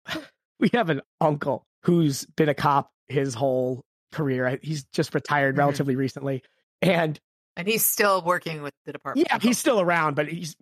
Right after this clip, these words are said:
Speaker 1: most, partially retired. But he, he doesn't, it's a, it's a joke within the family that, that, that he, that he hates, he hates firefighters.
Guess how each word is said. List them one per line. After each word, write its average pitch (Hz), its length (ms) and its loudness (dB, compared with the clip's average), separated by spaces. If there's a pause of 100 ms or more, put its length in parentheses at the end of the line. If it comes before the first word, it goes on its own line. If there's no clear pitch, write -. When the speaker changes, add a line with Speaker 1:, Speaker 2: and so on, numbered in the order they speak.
(100)
Speaker 1:
most, 247 360 0 (180)
partially 160 360 -4
retired. - 360 -16 (220)
But 170 160 0
he, 180 420 -2 (560)
he 277 80 -2
doesn't, 294 280 2 (500)
it's 214 160 -4
a, 175 120 0 (280)
it's 208 140 -2
a 202 40 4
joke 160 480 0
within 143 240 -4
the 127 140 -20
family 127 400 -14
that, 117 140 -10 (180)
that, 135 100 -12
that 131 140 -8
he, 120 120 -12
that 135 140 -6
he 123 60 -8
hates, - 340 -8 (280)
he 151 140 -2
hates 123 220 -2
firefighters. 139 560 0